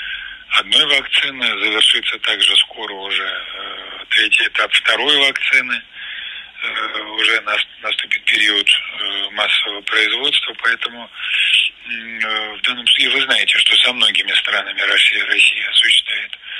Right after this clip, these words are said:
сотрудничество, э,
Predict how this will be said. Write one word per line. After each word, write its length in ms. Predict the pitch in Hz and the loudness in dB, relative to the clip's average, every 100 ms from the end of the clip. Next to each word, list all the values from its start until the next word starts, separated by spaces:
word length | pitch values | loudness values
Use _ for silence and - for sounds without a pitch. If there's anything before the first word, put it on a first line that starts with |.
| - - - - | -10 -6 0 2
сотрудничество, 680 | - - - 139 - - 135 | 2 0 0 2 2 2 -6
э, 1300 | - - - - - - - - - - 101 101 | -12 -18 -18 -16 -16 -16 -18 -6 -2 2 2 2